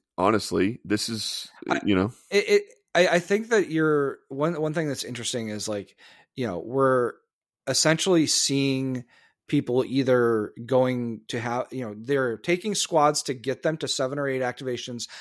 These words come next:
Speaker 2: however squads, many squads that may be. It could be a medium squad ball, may be a kind of a lighter squad ball. It could be a heavy squad ball, but they're getting squads to seven or eight, uh, uh, deployments. And if you're not doing that, if you're going all ships, you're at, like, four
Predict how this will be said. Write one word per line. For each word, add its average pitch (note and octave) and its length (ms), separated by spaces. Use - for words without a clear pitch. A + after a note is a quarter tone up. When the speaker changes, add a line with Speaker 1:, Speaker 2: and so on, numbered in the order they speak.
Speaker 2:
however E3+ 380
squads, G#3 360
many F#3 260
squads E3+ 360
that E3 180
may D3+ 140
be. C3+ 260
It - 140
could C3 140
be B2 120
a A2+ 60
medium D#3 320
squad D3 260
ball, C#3+ 200
may C3 220
be A#2+ 200
a A2+ 80
kind A#2 160
of A2 80
a G#2 40
lighter B2 340
squad C3+ 280
ball. C3 220
It A3 140
could A3 80
be B3 100
a A3+ 60
heavy B3 240
squad A2 340
ball, F#2+ 240
but E3+ 240
they're D#3 220
getting F#3 300
squads D3+ 580
to - 100
seven C#3 340
or C3+ 100
eight, C3 160
uh, A#2 200
uh, A#2+ 220
deployments. A2+ 760
And C3 160
if A#2+ 140
you're B2+ 80
not C#3 320
doing D3 240
that, A2+ 160
if G2+ 100
you're A#2+ 80
going C3 240
all B2 140
ships, - 480
you're A#2+ 440
at, A2 220
like, A#2 160
four G2 300